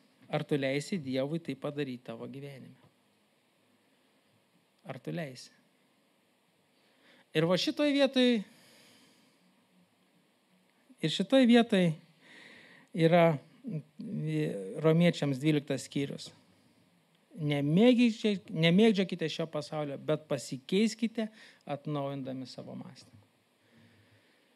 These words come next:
Čia dabar jau tavo. Kaip mes,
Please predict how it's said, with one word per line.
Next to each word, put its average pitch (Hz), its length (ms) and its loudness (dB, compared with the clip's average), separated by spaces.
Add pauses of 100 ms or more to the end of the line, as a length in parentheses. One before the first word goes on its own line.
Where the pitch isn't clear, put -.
(1300)
Čia 185 160 -2
dabar 165 240 0
jau 147 160 -4
tavo. 120 240 -8 (1160)
Kaip 135 240 -8
mes, 135 300 -4